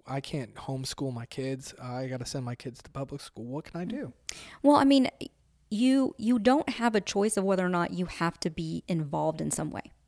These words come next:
Speaker 2: So that would
Speaker 1: Mm-hmm.
Speaker 2: be the first thing I would say, is no matter what your schedule is, no matter how busy you are, there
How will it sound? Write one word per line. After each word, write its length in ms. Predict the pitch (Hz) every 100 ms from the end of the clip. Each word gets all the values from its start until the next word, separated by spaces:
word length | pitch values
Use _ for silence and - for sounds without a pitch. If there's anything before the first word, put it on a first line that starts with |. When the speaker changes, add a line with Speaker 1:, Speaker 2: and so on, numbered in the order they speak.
| _
Speaker 2:
So 160 | -
that 80 | 208
would 60 | 247
Speaker 1:
Mm-hmm. 60 | 247
Speaker 2:
be 80 |
the 80 | 233
first 260 | - 170 -
thing 120 | -
I 40 |
would 160 | - -
say, 240 | - - _ _ - - -
is 380 | - 214 196 180
no 260 | - 202 202
matter 300 | 196 214 220
what 220 | 208 208
your 100 | 214
schedule 400 | - 220 214 214
is, 140 | 208
no 60 | 190
matter 240 | 180 180
how 100 | 180
busy 300 | 196 175 208
you 120 | 202 190
are, 160 | 190 - - -
there 180 | 196